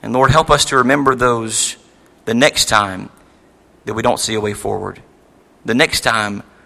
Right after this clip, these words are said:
that failure comes our way, the next time that difficulty rears its ugly head, the next time that Satan tries to distract us from who you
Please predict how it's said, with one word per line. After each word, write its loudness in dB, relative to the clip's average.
that -2
failure 4
comes -2
our 0
way, -6
the -2
next 2
time 0
that -4
difficulty -4
rears -6
its -6
ugly -4
head, -10
the -2
next 0
time 4
that -2
Satan 0
tries 2
to -12
distract 0
us 0
from -8
who -6
you -6